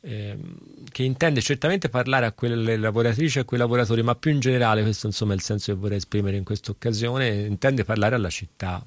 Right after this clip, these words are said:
perché guardate, quei lavoratori che cosa stanno dicendo? Una cosa banalissima, che ci siamo già detti diverse volte anche a questi microfoni, che il lavoro vorrebbe la sua parte nella ricchezza che si produce in questa città,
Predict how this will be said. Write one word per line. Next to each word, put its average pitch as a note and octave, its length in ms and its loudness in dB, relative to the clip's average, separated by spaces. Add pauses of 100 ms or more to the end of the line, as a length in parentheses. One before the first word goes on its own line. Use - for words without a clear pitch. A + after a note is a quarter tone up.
perché - 260 -8
guardate, A2 680 2
quei D3+ 180 2
lavoratori G#2+ 680 0
che - 160 -10
cosa F#2+ 260 -4
stanno F2+ 380 -6
dicendo? G#2+ 680 -10
Una G#2+ 140 -2
cosa G#2 180 0
banalissima, G2 880 -2
che - 180 -14
ci - 120 -6
siamo G2+ 240 0
già F2+ 120 0
detti F#2 320 -2
diverse F#2+ 400 -2
volte G2 460 0
anche G#2 240 -4
a G2 40 -4
questi - 300 -4
microfoni, G2+ 560 -6 (1040)
che - 100 0
il D#3+ 100 6
lavoro F3+ 320 6
vorrebbe C3+ 480 4
la C#3 80 2
sua B2+ 160 -4
parte C#3+ 380 0
nella G2 220 0
ricchezza G2+ 420 -4
che G2 60 -2
si F#2 140 -6
produce F#2 320 -6
in F#2 60 -8
questa F#2 280 -12
città, - 520 -14